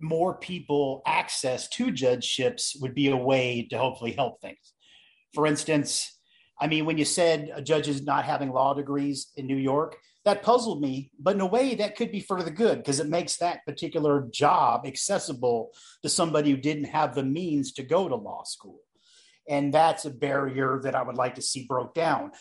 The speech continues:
But the counter, like you said, it is really odd having somebody whose job is to, is to judge the law, not being affluent in law. So I just think we really need to completely,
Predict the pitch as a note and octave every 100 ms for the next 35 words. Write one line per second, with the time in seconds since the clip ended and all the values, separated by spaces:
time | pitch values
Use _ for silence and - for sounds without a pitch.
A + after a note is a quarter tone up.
0 | - - A#2+ G3 D#3+ D#3 C#3 D3 - C3+
1 | C#3 C#3+ C#3+ C3 C#3+ - F3+ C#3+ D3 A#2
2 | B2 F3 D3+ C#3+ - F3 A2+ B2 - D3
3 | C#3 C#3 - D3 C#3+ C#3 C#3 B2+ C#3+ C#3+
4 | C#3+ C3+ C3 C3+ B2 C3+ B2+ - - -
5 | _ - - D3 D3 D#3 C3 - A#2+ A2
6 | D#3 E3 D3+ D3+ E3 - _ _ _ C#3
7 | A#2 D3+ F3+ B2+ C3 C3 - _ B2 C3+
8 | C#3+ A2+ B2 C#3 C3 C3 C3+ C#3 C3+ B2+
9 | B2 A#2+ D3 C#3+ A2+ F#2 F#2 - _ -
10 | - _ _ - - - - F3 E3+ G#3+
11 | A3 G#3+ G3+ D#3+ D#3+ F3 F3 E3 D#3+ D3
12 | D3 C#3+ C3+ - _ - C3+ - E3+ F#3+
13 | D#3 C#3+ A#2